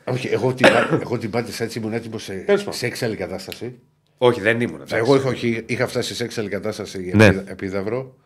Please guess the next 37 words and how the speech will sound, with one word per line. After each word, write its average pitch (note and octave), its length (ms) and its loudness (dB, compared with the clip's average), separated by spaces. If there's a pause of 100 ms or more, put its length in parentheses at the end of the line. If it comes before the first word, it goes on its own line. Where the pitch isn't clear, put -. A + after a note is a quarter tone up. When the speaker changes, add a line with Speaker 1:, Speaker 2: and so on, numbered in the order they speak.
Speaker 2:
Ναι. F#2 220 4 (720)
Speaker 1:
Τρεις - 300 -8
ή C3+ 60 -4
μισή A2 280 -4
ώρες. G2 420 -2 (840)
Και - 120 -8
έχω G#2+ 160 -4
πει C3 120 -8
στη - 140 -10
Σονιά, E2 400 -14 (180)
της - 160 -20
λέω, G2+ 100 -12
"Σονιά, F#2 400 -8 (1080)
να E2+ 220 -12
φάμε B2+ 360 -2
κάτι, F#2+ 300 -6
γιατί F#2+ 240 -6
είναι, A#2+ 140 -6
μα, F#2 400 -4
η F2+ 60 -8
παράσταση G2+ 440 -10
θα A2 100 -6
αργήσει". A#2 480 -10 (720)
"Όχι", C#3+ 240 -6
μου G#2 60 -8
λέει, D3 100 -6
"να C#3 80 -6
φάμε C#3 220 -8
κάτι D3+ 260 -10
μετά". C3+ 440 -8 (760)
Βεβαίως. D3 480 -8 (1120)
Τρεις - 200 -16
ή A#2+ 60 -2
μισή G#2+ 180 -4
ώρες F#2 140 -4
η - 40 -12
παράσταση. - 520 -16